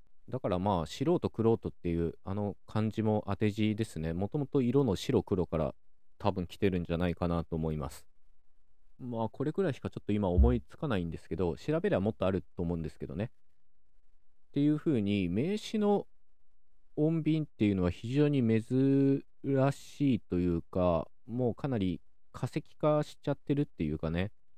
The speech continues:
今では、一日っていうのが、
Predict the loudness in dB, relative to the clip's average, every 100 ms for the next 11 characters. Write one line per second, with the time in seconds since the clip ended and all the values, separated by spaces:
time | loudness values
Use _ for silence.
0 | -18 -16 -16 -16 -16 -16 -18 -16 -2 2
1 | 6 6 6 4 -2 -12 -2 0 0 0
2 | -2 -4 -4 0 0 0 0 0 -2